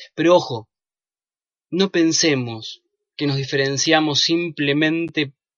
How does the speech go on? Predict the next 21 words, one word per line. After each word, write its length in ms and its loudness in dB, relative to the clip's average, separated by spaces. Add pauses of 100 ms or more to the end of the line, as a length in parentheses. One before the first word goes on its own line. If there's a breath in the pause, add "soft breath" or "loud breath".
(100)
por 180 0
no 160 0
hacer 220 0
un 120 -2
atentado. 840 -6 (440 loud breath)
Quiero 180 0
decir, 480 -2 (260 loud breath)
cuando 200 2
salgan 320 2
a 160 2
la 160 0
calle 520 2 (420)
y 100 -2
estén 340 -2
puteando 520 0
al 100 0
de 60 4
al 140 -2
lado, 460 2 (300)
dense 480 2
cuenta 680 -2